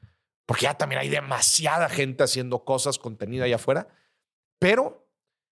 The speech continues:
sin duda es una forma de tú empezar de cero y empezar a generar audiencias con la magia de tu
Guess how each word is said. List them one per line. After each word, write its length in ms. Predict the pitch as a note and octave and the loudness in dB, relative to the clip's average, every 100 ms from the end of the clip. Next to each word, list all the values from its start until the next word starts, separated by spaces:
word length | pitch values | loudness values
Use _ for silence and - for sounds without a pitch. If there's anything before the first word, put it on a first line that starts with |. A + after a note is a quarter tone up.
| _ - | _ 0
sin 380 | - D#3 C#3+ | 2 4 4
duda 320 | C#3+ F3 F#3+ D#3+ | 4 6 6 4
es 400 | F3+ - - _ _ _ | 2 0 -2 _ _ _
una 320 | E3 F3 F#3 E3 | 4 4 4 0
forma 520 | - D#3 D#3 D#3 D3 | 0 2 2 -2 -2
de 200 | C3+ B2 | 0 -2
tú 400 | - E3 E3 - | 2 2 2 0
empezar 540 | C3+ B2 B2 - D3 C3+ | -2 0 0 0 0 0
de 100 | C3+ | 2
cero 500 | - E3 G#3 C4+ - | 4 4 2 0 -4
y 100 | C3 | -2
empezar 320 | A#2+ A#2+ C#3+ | 0 2 2
a 40 | C#3+ | 0
generar 400 | C3+ A#2+ B2 B2+ | -2 -2 0 0
audiencias 640 | A#2+ A#2+ C3+ C#3+ E3 D3+ - _ _ _ - | 0 2 0 2 0 0 -4 _ _ _ 0
con 340 | F3+ A3 G#3 _ _ _ | 2 2 -4 _ _ _
la 200 | B2 A2 | 0 0
magia 480 | A#2+ C3+ - D3 - - | 2 -2 0 -4 0 -2
de 140 | G#2+ | -2
tu 400 | - D#3 D#3 | -6 -4 -4